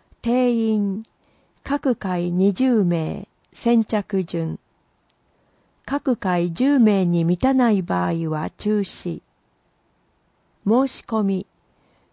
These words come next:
九月十二日木曜、九時から電話にて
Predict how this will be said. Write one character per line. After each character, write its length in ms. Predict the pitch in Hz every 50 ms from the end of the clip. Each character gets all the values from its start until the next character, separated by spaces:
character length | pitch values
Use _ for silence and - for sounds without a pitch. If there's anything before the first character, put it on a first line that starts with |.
| _ -
九 140 | - 285
月 360 | - 302 285 - - - 196 185
十 340 | 160 214 214 226 233 226
二 180 | 196 196 202 196
日 440 | 190 190 190 - - - 190 185 - -
木 340 | 185 185 185 - - 247
曜、 440 | 233 233 214 196 180 170 160 156 170 _ _ _ _ _ _ _ _ _ _ _ _
九 160 | - - 302
時 140 | 262 - 254
か 180 | - - 202 185
ら 180 | 180 170 175
電 300 | 170 165 196 226 262 262
話 160 | 254 254 240 233
に 180 | 220 220 214
て 300 | - - - 170 151 -